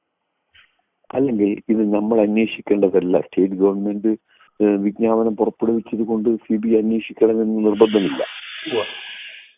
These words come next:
Speaker 1: പക്ഷെ അവരങ്ങനെ യാതൊരു മറുപടിയും കൊടുത്തില്ല എന്നാണ് ഞാൻ മനസ്സിലാക്കുന്നത്.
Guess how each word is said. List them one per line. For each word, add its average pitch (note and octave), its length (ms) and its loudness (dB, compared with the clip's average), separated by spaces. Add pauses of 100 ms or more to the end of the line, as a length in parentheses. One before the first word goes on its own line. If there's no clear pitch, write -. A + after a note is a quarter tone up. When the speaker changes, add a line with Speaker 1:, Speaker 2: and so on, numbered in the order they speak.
(120)
Speaker 1:
പക്ഷെ - 220 -4
അവരങ്ങനെ G2+ 920 -2
യാതൊരു G2+ 680 -2 (140)
മറുപടിയും G2 480 -2
കൊടുത്തില്ല F#2+ 640 -2
എന്നാണ് F#2 480 -4 (460)
ഞാൻ E2+ 360 -8
മനസ്സിലാക്കുന്നത്. D2 600 -8